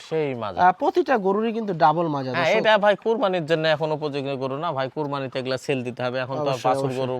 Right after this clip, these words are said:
Speaker 1: ভাই বে-,
Speaker 2: আচ্ছা,
Speaker 1: হবে
Speaker 2: আচ্ছা।
Speaker 1: না।
Speaker 2: তারপরে আট নাম্বার গরুটা তো ভাই দেখছি সেই
Speaker 1: এটা
Speaker 2: লেভেলের
Speaker 1: already
Speaker 2: একটা
Speaker 1: দুইটা
Speaker 2: গরু।
Speaker 1: দাঁত ভাই।
Speaker 2: দাঁতে দুইটা। এবং দর্শক, এর পিছনের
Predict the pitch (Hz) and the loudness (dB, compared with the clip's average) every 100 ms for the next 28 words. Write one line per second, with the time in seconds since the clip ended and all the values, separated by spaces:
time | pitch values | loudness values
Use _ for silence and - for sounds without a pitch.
0 | 127 131 117 127 139 117 127 123 107 85 | -2 -2 0 -2 -2 -2 -4 -4 -6 -12
1 | _ _ - 151 175 180 165 180 202 196 | _ _ -4 -2 -2 -2 0 0 0 0
2 | 196 185 180 180 185 175 170 160 160 156 | 2 2 2 0 -2 -4 -2 0 0 -2
3 | - 160 - 165 190 175 156 139 135 127 | -4 -8 -2 2 4 2 2 0 -2 -2
4 | 123 107 104 92 104 85 - 139 143 165 | -4 -4 -6 -8 -12 -12 -12 -4 -2 -2
5 | 151 147 139 127 107 _ _ _ 123 143 | 0 0 0 -4 -6 _ _ _ -6 -2
6 | 143 147 170 127 120 147 147 175 170 180 | -2 -2 -4 -4 -4 -4 -4 -6 -4 -2